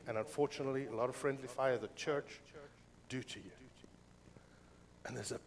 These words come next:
piercing. But he sees and he knows. And now you carry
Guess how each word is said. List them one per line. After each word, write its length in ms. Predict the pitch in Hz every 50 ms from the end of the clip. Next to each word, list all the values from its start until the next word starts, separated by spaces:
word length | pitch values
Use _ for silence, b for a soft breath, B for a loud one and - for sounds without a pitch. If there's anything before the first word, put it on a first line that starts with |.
| -
piercing. 520 | - - - - - - - - - 104 - - - - - - - - - - - - - - - - B B B B B B B B B B B - - - - - - - - - - - - - - - - - - - - - - - - -
But 160 | - 135 117 95
he 200 | - - 185 208
sees 420 | - - - 196 190 190 165 -
and 100 | 156 156
he 120 | 131 185 220
knows. 420 | 214 185 180 202 - - - - - - 190 180 180 - - - - - - - - - - - - - - - - - - - - - - - - -
And 160 | - 123 127
now 180 | 127 143 135
you 180 | 123 120 123 120 -
carry 360 | - - 170 170 160 123 107